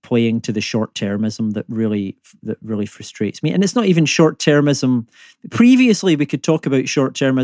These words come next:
you know, people would be like, "Oh, what about our grandchildren or whatever, you know, hypothetical children in the future?" We're not talking about them anymore. I'm talking about my son that was born two years ago. You know, the-, these are real people,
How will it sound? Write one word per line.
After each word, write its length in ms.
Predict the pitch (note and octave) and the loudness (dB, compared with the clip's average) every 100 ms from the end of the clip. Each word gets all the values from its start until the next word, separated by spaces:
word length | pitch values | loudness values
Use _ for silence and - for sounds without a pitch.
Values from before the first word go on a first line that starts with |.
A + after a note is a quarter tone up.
| C3 | 0
you 80 | |
know, 160 | E3+ A#2 | -2 0
people 260 | - E3+ D3+ | 0 0 0
would 140 | C3 | 0
be 140 | C3 | 0
like, 200 | B2+ B2 | 0 -2
"Oh, 200 | F#3+ F#3 | 0 0
what 260 | D#3+ C3+ E3+ | 2 2 0
about 320 | D3 E3 D3+ | 0 0 0
our 140 | C#3+ C#3 | -2 -4
grandchildren 1120 | C#3 D3 E3 - - - E3+ C#3 C3+ A2 F#2+ | -2 -2 -2 -6 -12 -2 0 0 -2 -2 -4
or 80 | - | -6
whatever, 300 | A2 A#2 A#2+ | -6 -6 -4
you 80 | A2 | -4
know, 80 | G2 | -2
hypothetical 800 | D#3 E3 - E3 E3+ E3 C#3+ A#2+ | -2 0 -2 -2 -2 -2 -4 -4
children 400 | - C#3+ D3+ C#3+ | -2 -2 0 -2
in 100 | C3 | -2
the 80 | |
future?" 520 | A#2 C#3+ - - C#3+ A2 - - _ | -2 -4 -4 -2 -2 -2 -10 -20 _
We're 80 | C#4+ | -2
not 140 | D4+ | 0
talking 280 | A3 B3 D4 | 2 2 0
about 220 | C4 A#3+ | 2 2
them 180 | G3+ G3 | 4 2
anymore. 400 | F#3+ E3 C3 A#2 | 2 2 0 2
I'm 120 | G3 | 0
talking 300 | A3+ A3+ G#3+ | 2 0 2
about 220 | F#3+ D#3+ | 2 0
my 180 | D#3 D3 | 0 -2
son 520 | B2+ - - F#3+ G#3+ | -4 -8 -2 2 2
that 80 | G#3+ | 2
was 100 | E3 | 0
born 220 | - D#3 | 0 -2
two 180 | C#3+ - | 0 2
years 280 | C#3 C3+ C3 | 4 2 2
ago. 260 | B2+ A2 F#2 _ _ | -2 -4 -6 _ _
You 80 | B2+ | -2
know, 300 | C#3+ E3+ - _ | 0 -2 -4 _
the-, 540 | - D3+ D3+ E3 E3+ D#3 | -14 -14 -12 0 0 2
these 200 | F#3+ G3+ | 2 4
are 60 | |
real 240 | F3 G3 G#3+ | 4 4 4
people, 500 | G3+ G#3 G#3 G#2 | 2 2 2 0